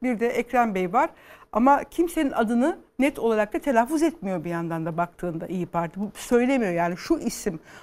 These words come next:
olmalıdır diye de bir şey söylemiyor. Olmaz üzerinden bir tarif yapıyor ve bu olmaz üzerinden yapılan tarif de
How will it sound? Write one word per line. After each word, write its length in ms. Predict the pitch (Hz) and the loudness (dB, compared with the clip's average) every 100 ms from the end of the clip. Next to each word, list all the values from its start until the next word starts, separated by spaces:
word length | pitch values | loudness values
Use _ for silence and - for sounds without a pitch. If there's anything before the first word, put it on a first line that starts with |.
| - - | -14 0
olmalıdır 480 | 226 220 208 208 | 2 4 2 0
diye 140 | 196 202 | 0 -2
de 120 | 214 | -2
bir 60 | - | -4
şey 200 | 285 285 | -2 -2
söylemiyor. 460 | - 269 330 381 - | -2 -2 0 0 4
Olmaz 380 | 285 311 359 | 4 6 2
üzerinden 560 | 269 233 208 185 175 175 | 2 2 0 0 -4 -4
bir 60 | 175 | -8
tarif 440 | - 170 175 - | -4 -4 -4 -4
yapıyor 320 | 185 - 381 | -8 -2 0
ve 120 | 330 | 0
bu 200 | 285 - | -2 2
olmaz 320 | 254 262 381 302 | 2 4 0 0
üzerinden 320 | 277 254 240 | 0 0 0
yapılan 440 | 226 233 247 247 | -2 -2 -2 -2
tarif 420 | 262 247 359 - | -4 -4 -4 -6
de 160 | 302 | -4